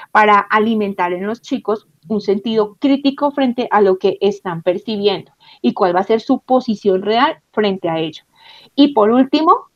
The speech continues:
hay que fortalecer un montón en los chicos la presión de grupo que se vive en, en, en,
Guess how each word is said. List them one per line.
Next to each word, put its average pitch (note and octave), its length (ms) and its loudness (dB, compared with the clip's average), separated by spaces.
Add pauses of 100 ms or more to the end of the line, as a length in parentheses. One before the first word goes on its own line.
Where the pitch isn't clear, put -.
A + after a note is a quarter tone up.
(140)
hay G3+ 140 2
que G#3+ 120 0
fortalecer B3+ 800 0
un C4 180 2
montón B3+ 480 -2 (300)
en A#3 180 0
los G#3+ 140 0
chicos G#3+ 540 -2
la A3+ 220 2
presión G#3 420 2
de F#3+ 100 0
grupo C4+ 480 0 (260)
que B3+ 120 -2
se A3+ 180 -2
vive F3 240 2
en, F#3+ 140 -6 (120)
en, G#3 420 0
en, G3 400 -4